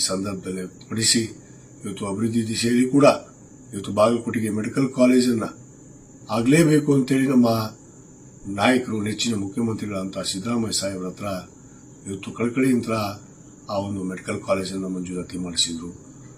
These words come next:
ತದನಂತರ ಇವತ್ತು ತಿಮ್ಮಾಪುರ ಏತ ನೀರಾವರಿಯನ್ನು ಮಾಡೋದ್ರ ಮುಖಾಂತರ ಇವತ್ತು ರೈತರಿಗೆ ನ್ಯಾಯವನ್ನು ಒದಗಿಸುವಂಥ ಕೆಲಸ ಮಾಡಿದರು. ಅನೇಕ ಜನಪರವಾದ ಅಭಿವೃದ್ಧಿ ಕೆಲಸಗಳನ್ನು ಅವರು ಸಂಸದರಾಗಿ, ಶಾಸಕರಾಗಿ, ಸಚಿವರಾಗಿ ಇವತ್ತು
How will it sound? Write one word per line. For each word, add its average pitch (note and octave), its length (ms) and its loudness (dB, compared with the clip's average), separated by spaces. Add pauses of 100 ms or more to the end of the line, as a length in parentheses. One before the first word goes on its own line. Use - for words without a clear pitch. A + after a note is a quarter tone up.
(120)
ತದನಂತರ B2 460 4 (760)
ಇವತ್ತು A2+ 280 -4
ತಿಮ್ಮಾಪುರ C3+ 440 6 (100)
ಏತ C#3 160 0
ನೀರಾವರಿಯನ್ನು C3+ 640 6
ಮಾಡೋದ್ರ A2+ 260 2 (100)
ಮುಖಾಂತರ F2+ 380 -6 (640)
ಇವತ್ತು A2 280 -6
ರೈತರಿಗೆ A2+ 460 0 (220)
ನ್ಯಾಯವನ್ನು A2 460 0
ಒದಗಿಸುವಂಥ F2+ 480 -6 (140)
ಕೆಲಸ F2 180 -2 (140)
ಮಾಡಿದರು. E2 340 -10 (520)
ಅನೇಕ D3 280 8 (160)
ಜನಪರವಾದ C#3 560 6 (120)
ಅಭಿವೃದ್ಧಿ G#2+ 380 -4
ಕೆಲಸಗಳನ್ನು F#2+ 600 -6 (680)
ಅವರು A2 200 0 (640)
ಸಂಸದರಾಗಿ, F#2+ 720 2 (160)
ಶಾಸಕರಾಗಿ, G#2 760 0 (120)
ಸಚಿವರಾಗಿ G2+ 720 0 (560)
ಇವತ್ತು G2 200 -8